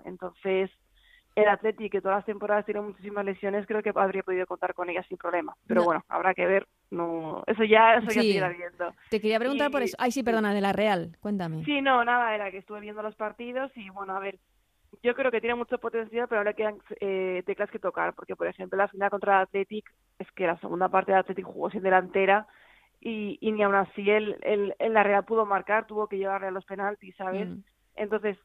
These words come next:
Speaker 1: creo que tiene muchísimo potencial para estar ahí en el top cinco, pero sí es cierto que aún quedan algunas teclas por ajustar porque, eh,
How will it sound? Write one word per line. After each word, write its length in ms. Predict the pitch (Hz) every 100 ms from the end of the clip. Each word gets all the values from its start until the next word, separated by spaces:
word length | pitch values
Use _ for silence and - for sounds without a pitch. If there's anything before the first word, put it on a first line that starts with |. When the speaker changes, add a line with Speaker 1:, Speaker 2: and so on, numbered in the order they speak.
| _ -
Speaker 1:
creo 180 | 226
que 100 | 226
tiene 200 | 226 233
muchísimo 400 | 208 190 196 226
potencial 520 | 220 214 214 190 220 208
para 200 | 175 180
estar 220 | - 202
ahí 100 | 202
en 80 | 196
el 100 | 190
top 160 | 202 185
cinco, 360 | 233 220 214 226
pero 200 | 196 190
sí 100 | 196
es 60 | 185
cierto 200 | 196 196
que 60 |
aún 80 | 190
quedan 160 | 190 190
algunas 300 | 185 185 190
teclas 260 | 202 196 190
por 100 | 196
ajustar 520 | 180 - - 190 190
porque, 440 | - 208 208 180 - - - - _ _ _
eh, 480 | - 202 196 190